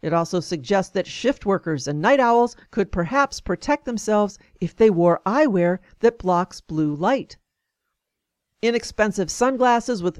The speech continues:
orange-tinted lenses block blue light, but they also block other colors, so they're really not suitable for use indoors at night. But there are plenty of glasses out there that block out only blue light. What about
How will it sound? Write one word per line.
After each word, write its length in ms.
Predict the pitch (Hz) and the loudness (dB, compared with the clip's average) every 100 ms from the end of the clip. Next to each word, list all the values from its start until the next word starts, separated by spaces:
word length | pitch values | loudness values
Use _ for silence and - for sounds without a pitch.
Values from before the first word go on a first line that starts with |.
| - | -4
orange-tinted 760 | 190 180 - - 196 180 - - | -2 -2 -8 -8 -6 -4 -6 -6
lenses 500 | 185 226 180 165 160 | -4 -2 -2 -4 -4
block 520 | 147 165 208 285 - | -6 0 2 2 -4
blue 200 | 208 202 | -2 0
light, 320 | 180 180 - _ - - | 2 2 -2 _ -14 -6
but 120 | 185 | 0
they 100 | 196 | 4
also 280 | 214 208 185 | 4 4 0
block 260 | 185 175 - | 2 2 4
other 240 | 247 196 | 4 2
colors, 440 | - 151 151 160 | 0 -2 -2 -2
so 260 | - 175 170 | 0 0 0
they're 300 | 170 185 160 _ _ _ - | 0 0 0 _ _ _ -4
really 260 | 262 208 | -2 0
not 200 | 165 151 | -2 -4
suitable 380 | - 240 180 160 | -4 -4 -2 -2
for 140 | 160 170 | -2 -4
use 360 | 160 160 160 | -2 -2 -4
indoors 480 | 180 165 160 151 139 | -8 -6 -2 -2 -4
at 100 | 131 | -8
night. 440 | 180 247 151 - _ _ _ _ _ - | -6 -4 -4 -8 _ _ _ _ _ -6
But 140 | 226 226 | -2 4
there 140 | 240 | 6
are 100 | 240 | 4
plenty 440 | 226 - 311 302 294 | -2 -4 -2 -2 -4
of 100 | 220 | 0
glasses 440 | 240 254 240 208 | 0 0 -2 -2
out 280 | 226 220 220 | 2 2 4
there 240 | 180 143 - | 2 0 0
that 240 | 185 - | -2 -2
block 340 | 170 190 196 - | -4 -2 -2 -4
out 240 | 190 170 - | -2 -2 -4
only 440 | 180 180 156 156 - | -4 -4 -6 -10 -12
blue 200 | 160 160 | -6 -4
light. 420 | 156 147 127 - _ _ _ _ _ - | -4 -4 -6 -10 _ _ _ _ _ -4
What 140 | 190 | 0
about 260 | 202 196 | 2 0